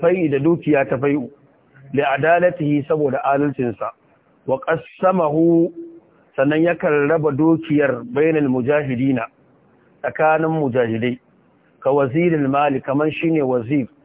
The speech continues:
ministan kuɗi ko? Liddaulati ga daular Shehu Usmanu, li'annahu mardiyun inda al'ammatu wal khas. Domin gama garin mutane,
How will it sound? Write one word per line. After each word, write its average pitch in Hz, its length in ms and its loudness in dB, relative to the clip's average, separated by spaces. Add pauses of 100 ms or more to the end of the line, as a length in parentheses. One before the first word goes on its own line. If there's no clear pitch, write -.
(480)
ministan 151 460 0
kuɗi 131 300 -4
ko? 151 140 -6 (920)
Liddaulati 131 800 0 (240)
ga 131 100 0
daular 151 460 0
Shehu 147 320 -4
Usmanu, 120 440 -2 (600)
li'annahu 147 560 0
mardiyun 143 500 0
inda 147 260 2
al'ammatu 143 680 -2
wal 107 160 -2
khas. 110 220 -6 (800)
Domin 151 380 0
gama 143 220 0
garin 139 280 0
mutane, 151 640 0